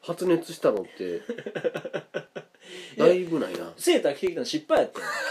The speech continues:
Speaker 1: <laughs> いや、今、今ちょ-、ちょうどよくなってきた。
Speaker 2: <laughs> あ、やっぱ寒いね。
Speaker 1: すごいな。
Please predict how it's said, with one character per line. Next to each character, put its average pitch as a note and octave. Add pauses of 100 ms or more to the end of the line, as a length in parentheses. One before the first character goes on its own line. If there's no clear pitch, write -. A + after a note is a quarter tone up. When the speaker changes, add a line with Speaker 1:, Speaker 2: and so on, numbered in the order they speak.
(1500)
Speaker 1:
<laughs> -
い G3
や、 G3
今、 A3
今 A#3
ち F#3+
ょ-、 F3+
ち -
ょ -
う -
ど C3
よ A2
く -
な G2+
っ -
て G2
き -
た。 F3
Speaker 2:
<laughs> F3
あ、 - (440)
や D#3+
っ -
ぱ G3
寒 F3+
い A2
ね。 G#2 (1400)
Speaker 1:
す -
ご D#3
い A#2+
な。 G2+